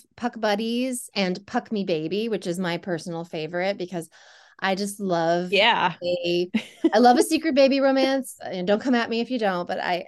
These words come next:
Speaker 1: I, I love one. And I love it when he's, like, this grouchy, you know, protective Russian player. And she's, like, this sweet pediatric nurse. And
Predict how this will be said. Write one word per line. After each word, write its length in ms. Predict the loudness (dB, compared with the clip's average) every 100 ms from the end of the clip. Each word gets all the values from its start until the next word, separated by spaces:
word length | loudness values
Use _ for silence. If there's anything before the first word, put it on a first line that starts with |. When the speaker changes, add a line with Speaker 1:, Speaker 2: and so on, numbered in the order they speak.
| _
Speaker 1:
I, 160 | -4 -2 -2
I 80 |
love 260 | 2 2 2
one. 360 | 2 2 0 -4 -6
And 100 | -4
I 60 | 0
love 200 | 0 0
it 140 | -4
when 80 | -8
he's, 160 | -8
like, 100 | -8
this 180 | -8 -8
grouchy, 1080 | -8 -4 -2 -2 -4 -6 -2 0 0 -2 -6 -16 -20 -6
you 80 | -4
know, 100 | -4
protective 760 | -6 -8 -10 -6 -2 -2 -2
Russian 600 | -2 -2 -4 -4 -4 -6
player. 600 | -4 -2 0 0 0 0
And 180 | -2 -4
she's, 200 | -8 -10
like, 100 | -8
this 180 | -6 -6
sweet 500 | -8 -6 -6 -6 -10
pediatric 540 | -6 -2 -2 -2 -8
nurse. 640 | -6 -4 -4 -4 -4 -6 -8
And 300 | -8 -10